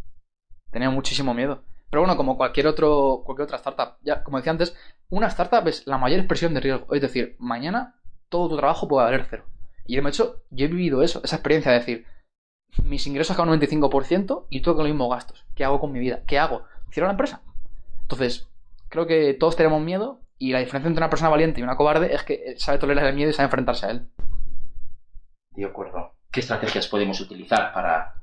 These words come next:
Speaker 2: tolerar el miedo, no? Porque todas las personas van a tener
Speaker 1: Claro.
Speaker 2: miedo, pero eres capaz de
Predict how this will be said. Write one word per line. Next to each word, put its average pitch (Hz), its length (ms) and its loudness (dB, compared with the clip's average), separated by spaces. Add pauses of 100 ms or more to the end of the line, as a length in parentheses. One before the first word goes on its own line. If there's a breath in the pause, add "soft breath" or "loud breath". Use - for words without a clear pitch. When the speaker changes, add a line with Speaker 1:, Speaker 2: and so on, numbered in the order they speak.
(220)
Speaker 2:
tolerar 98 440 2
el 90 60 -6
miedo, 104 280 2
no? - 140 -6
Porque - 160 -8
todas - 240 -2
las - 80 8
personas 95 260 8
van 95 120 0
a - 100 -10
tener 95 120 0
Speaker 1:
Claro. 120 200 4
Speaker 2:
miedo, 113 240 -6
pero 95 320 -12 (360)
eres 101 200 -10
capaz 107 280 0
de 87 320 -12